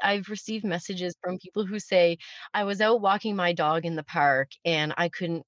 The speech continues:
contain my laughter. So I looked like a fool just laughing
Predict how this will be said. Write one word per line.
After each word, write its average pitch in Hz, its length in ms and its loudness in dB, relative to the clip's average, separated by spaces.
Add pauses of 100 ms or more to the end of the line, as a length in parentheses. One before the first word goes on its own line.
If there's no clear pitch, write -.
contain 170 420 -4
my 151 140 -2
laughter. 151 540 0
So 160 200 -2
I 165 100 2
looked 170 260 -2
like 151 160 -4
a 151 40 -12
fool 170 400 2
just 160 280 -6
laughing 151 580 0